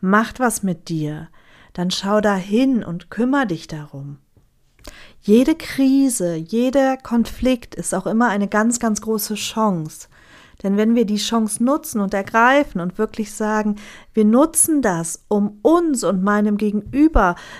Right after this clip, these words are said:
näher zu kommen, um die Beziehung zu uns selbst oder zu dem Partner auf eine neue Ebene zu bringen,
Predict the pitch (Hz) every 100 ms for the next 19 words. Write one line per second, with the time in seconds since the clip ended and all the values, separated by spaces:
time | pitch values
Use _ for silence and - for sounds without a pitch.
0 | - 196 240 277 262 - - 208 - 175
1 | 151 147 143 - - - - - - 202
2 | 208 - - _ _ _ _ 202 220 226
3 | - 339 370 240 - 202 196 254 285 240
4 | - 123 180 180 - - 196 185 254 277
5 | 294 202 165 - 196 202 214 202 185 277
6 | 285 247 - 196 170 165 151 143 143